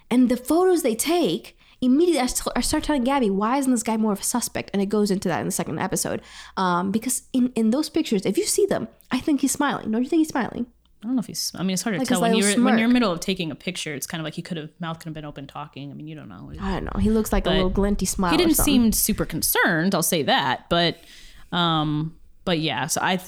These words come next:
Speaker 2: so he already, on our radar, on the first episode, I was like, "All right, this guy, we
Speaker 1: A little
Speaker 2: think it's an
Speaker 1: shifty.
Speaker 2: inside job," is what
Speaker 1: Uh-huh.
Speaker 2: I'm saying. Because
Speaker 1: Mm-hmm.
Speaker 2: then they go, also go into him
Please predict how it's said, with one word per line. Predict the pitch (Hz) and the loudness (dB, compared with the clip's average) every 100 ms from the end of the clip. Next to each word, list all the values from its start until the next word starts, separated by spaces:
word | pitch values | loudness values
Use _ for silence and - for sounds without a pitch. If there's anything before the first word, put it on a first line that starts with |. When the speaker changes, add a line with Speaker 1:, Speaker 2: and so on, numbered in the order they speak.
| - | -8
Speaker 2:
so | - 220 196 185 | -2 2 2 0
he | - 320 | 2 4
already, | 330 285 226 185 | 4 2 2 0
on | - 185 196 | 0 0 2
our | 190 | 2
radar, | 180 165 165 170 | 2 2 0 0
on | 170 | 0
the | 170 | 0
first | 185 | -2
episode, | 185 175 | 0 -2
I | |
was | 156 | -2
like, | - - | -2 -2
"All | 101 | -2
right, | 85 82 | -2 -2
this | - 170 | -2 -2
guy, | 175 165 160 - - | 0 0 -2 -8 -2
we | 202 | 2
Speaker 1:
A | 233 | 4
little | |
Speaker 2:
think | 226 190 | 4 4
it's | 185 | 4
an | |
Speaker 1:
shifty. | 170 | 2
Speaker 2:
inside | 190 - 151 151 | 2 2 0 0
job," | 156 135 - - | 0 0 -2 0
is | 202 | 2
what | 208 | 4
Speaker 1:
Uh-huh. | 170 | 2
Speaker 2:
I'm | 170 | 2
saying. | 165 226 | 2 4
Because | 226 285 | 6 6
Speaker 1:
Mm-hmm. | |
Speaker 2:
then | 240 | 6
they | 226 | 6
go, | 196 | 4
also | - 180 190 | 2 0 0
go | 175 | 2
into | 160 165 160 | 2 2 2
him | 175 160 156 | 2 2 0